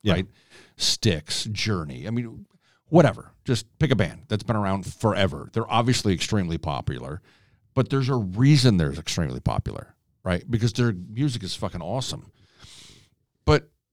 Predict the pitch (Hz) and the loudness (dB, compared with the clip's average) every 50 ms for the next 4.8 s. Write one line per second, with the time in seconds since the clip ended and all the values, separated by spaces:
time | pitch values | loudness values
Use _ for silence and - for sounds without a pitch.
0 | _ _ _ _ _ _ _ _ _ _ _ _ _ _ - 120 127 - - - | _ _ _ _ _ _ _ _ _ _ _ _ _ _ -4 -2 0 0 2 2
1 | 165 160 - - 139 131 123 127 120 110 - _ - 98 110 - - 123 110 107 | 0 0 0 0 2 4 4 2 2 0 -8 _ -2 0 0 2 2 2 2 2
2 | 113 117 139 156 - _ _ _ _ _ - - 104 90 80 76 76 - 101 95 | 2 2 0 -6 -8 _ _ _ _ _ -4 -2 -2 0 -2 -4 -4 -4 -4 -2
3 | 90 87 85 82 82 - - - 92 90 90 90 82 78 - _ _ - 98 90 | -2 -2 -4 -4 -6 -8 -12 -6 -4 -2 -2 -2 -4 -6 -10 _ _ -6 -6 -4
4 | - 87 78 78 87 104 117 120 113 151 139 113 104 107 117 113 | -4 -4 -2 0 0 0 0 4 6 8 8 8 8 8 8 8